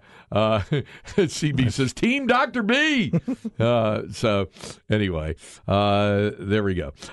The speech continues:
All right. Uh, and, hey, uh, Tom reminds us, this is thanks for giving U T Tennis the time it deserves. Uh, the, uh, greatly appreciated. U T baseball fans can walk over to the tennis center after the baseball game on Sunday. Absolutely.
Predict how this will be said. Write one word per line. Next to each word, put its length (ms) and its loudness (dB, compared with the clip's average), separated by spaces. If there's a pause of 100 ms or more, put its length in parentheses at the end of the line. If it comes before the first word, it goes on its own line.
All 160 4
right. 240 -4 (180)
Uh, 280 4
and, 320 -2
hey, 400 -2
uh, 360 2 (120)
Tom 240 0
reminds 360 0
us, 180 -2
this 220 -2
is 100 -2
thanks 320 -2
for 140 -10
giving 240 0
U 100 0
T 160 -4
Tennis 320 0
the 80 -12
time 260 -2
it 40 -6
deserves. 460 -2
Uh, 280 -4
the, 180 0 (380)
uh, 180 -2
greatly 320 0
appreciated. 500 0
U 140 0
T 180 -2
baseball 420 0
fans 200 -2
can 160 0
walk 340 0
over 260 2
to 100 -2
the 120 -2
tennis 320 -2
center 260 -2
after 200 -2
the 60 -4
baseball 300 -2
game 160 -2
on 80 -2
Sunday. 300 -2
Absolutely. 580 -4